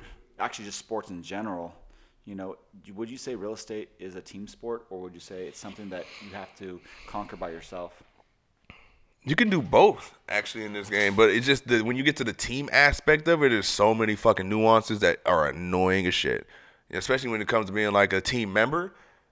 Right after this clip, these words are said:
Speaker 2: and you have a broker. So
Speaker 1: Not even that, just that team leader.
Speaker 2: I mean, yeah, even so, if you're a team leader, you know
Speaker 1: Or
Speaker 2: what I
Speaker 1: a
Speaker 2: mean?
Speaker 1: manager or
Speaker 2: Or a
Speaker 1: something else,
Speaker 2: manager,
Speaker 1: whatever.
Speaker 2: I mean, 'cause now you have people working underneath you, and you gotta worry about not getting sued.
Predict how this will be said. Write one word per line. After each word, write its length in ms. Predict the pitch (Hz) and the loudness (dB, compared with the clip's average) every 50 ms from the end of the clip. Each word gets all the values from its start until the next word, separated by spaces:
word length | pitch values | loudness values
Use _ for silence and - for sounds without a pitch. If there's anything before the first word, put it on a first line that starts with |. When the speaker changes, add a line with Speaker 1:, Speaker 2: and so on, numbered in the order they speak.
| _ _ _ _ - | _ _ _ _ 0
Speaker 2:
and 200 | - 113 113 110 | 2 2 4 4
you 100 | 113 113 | 4 4
have 140 | 123 120 98 | 6 6 4
a 80 | 95 | 4
broker. 560 | 80 76 87 107 123 135 - 170 170 185 185 - _ _ _ _ _ _ _ _ _ _ _ _ _ _ _ - 101 | 2 2 2 2 2 4 2 -2 -2 -4 -6 -12 _ _ _ _ _ _ _ _ _ _ _ _ _ _ _ -16 -8
So 320 | 110 113 110 104 104 104 | -4 -2 0 0 0 2
Speaker 1:
Not 180 | 104 120 131 135 | 2 2 2 0
even 200 | 131 110 101 98 | -2 -4 -4 -4
that, 200 | 117 135 127 - | -4 -4 -4 -6
just 140 | 98 - | -8 -10
that 160 | - 101 92 - | -10 -10 -10 -10
team 260 | - 120 110 95 87 | -10 -10 -8 -8 -8
leader. 340 | 98 101 - 104 87 82 - - _ _ _ - - | -8 -6 -6 -6 -8 -8 -12 -18 _ _ _ -8 -4
Speaker 2:
I 60 | 131 147 | -2 0
mean, 120 | 151 143 | 2 4
yeah, 160 | 160 160 131 | 6 6 6
even 280 | 117 139 170 170 156 131 | 4 2 0 -2 -4 -2
so, 140 | - 156 135 | 0 0 0
if 80 | 131 | 0
you're 120 | 143 151 143 | 0 -2 -2
a 20 | 127 | -2
team 280 | - 151 143 127 113 117 | -4 -6 -6 -6 -6 -4
leader, 340 | 147 190 170 123 101 98 104 - - - - | -4 -2 -2 -2 -4 -6 -8 -14 -20 -16 -8
you 60 | 92 | -2
know 60 | 131 | 0
Speaker 1:
Or 20 | 131 | 2
Speaker 2:
what 60 | 127 | 2
I 20 | |
Speaker 1:
a 40 | 120 | 2
Speaker 2:
mean? 40 | 110 | 2
Speaker 1:
manager 400 | 117 127 143 156 139 98 104 107 | 2 0 0 0 -2 -4 -2 -4
or 40 | 101 | -4
Speaker 2:
Or 20 | 95 | -2
a 20 | |
Speaker 1:
something 240 | - 113 127 127 117 | 0 2 2 4 4
else, 40 | 123 120 127 139 147 | 6 6 6 6 4
Speaker 2:
manager, 80 | 156 151 | 2 0
Speaker 1:
whatever. 380 | 156 165 160 156 135 120 110 113 | -2 -2 -2 -2 -4 -6 -4 -4
Speaker 2:
I 20 | |
mean, 180 | 123 127 127 117 | -2 -2 -2 -2
'cause 140 | 120 110 | -2 0
now 160 | 113 127 143 156 | 2 2 4 4
you 160 | 147 143 131 | 2 0 0
have 280 | 123 127 120 117 113 - | 4 6 6 6 6 2
people 220 | - 139 127 120 | -2 -8 -6 -4
working 320 | 113 120 113 110 107 101 104 | -2 -2 -2 -4 -6 -8 -10
underneath 400 | 104 101 98 120 143 147 147 120 | -10 -10 -8 -8 -10 -10 -10 -10
you, 80 | 113 107 | -10 -8
and 60 | 104 | -8
you 60 | 110 | -6
gotta 140 | 110 107 101 101 | -4 -2 -2 -2
worry 200 | 101 101 101 101 | -2 0 0 0
about 260 | 98 101 98 95 95 | 0 2 0 0 2
not 220 | 98 95 95 87 | 0 0 0 -2
getting 200 | 82 87 87 85 | -4 -8 -8 -8
sued. 460 | - - - 110 101 78 65 64 - | -10 -10 -8 -8 -8 -8 -10 -14 -16